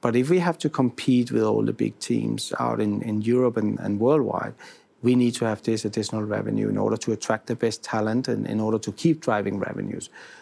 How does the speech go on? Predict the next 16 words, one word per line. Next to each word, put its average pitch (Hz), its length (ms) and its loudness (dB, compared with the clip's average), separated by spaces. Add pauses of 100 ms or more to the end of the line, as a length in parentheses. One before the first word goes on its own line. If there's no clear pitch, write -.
(180)
And 117 140 4
we're 127 100 6
losing 117 340 2
out 110 280 0
on, 104 300 0
on 101 420 -2
tens 123 420 2
of 110 160 -4
millions 113 480 2
per - 140 -4
year 110 320 2
by 104 140 -2
not 101 240 -4
having 101 260 -2
a 98 80 -4
proper 110 380 -6